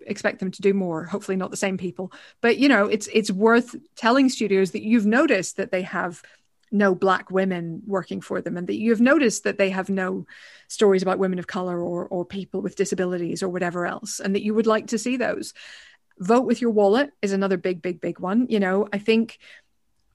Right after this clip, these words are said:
one of the kind of, uh, structural things that you saw is,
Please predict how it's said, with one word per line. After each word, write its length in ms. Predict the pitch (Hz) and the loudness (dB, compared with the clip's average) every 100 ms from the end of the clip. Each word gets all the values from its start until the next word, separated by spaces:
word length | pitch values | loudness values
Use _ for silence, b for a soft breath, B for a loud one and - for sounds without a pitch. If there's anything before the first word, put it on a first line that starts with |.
| - | -6
one 260 | 190 247 | 2 6
of 100 | 330 285 | 6 4
the 100 | 247 | 0
kind 200 | 240 220 | 2 0
of, 300 | 196 - - _ _ | 0 -6 -20 _ _
uh, 480 | 202 196 190 151 - | 0 0 -2 -4 -6
structural 540 | 196 - 240 - 262 | -2 0 0 2 0
things 380 | 208 208 190 180 | 2 -2 -4 -6
that 100 | 196 | -6
you 100 | 196 | -6
saw 300 | 190 202 180 | -4 -2 -2
is, 340 | - 190 185 | 0 -2 -2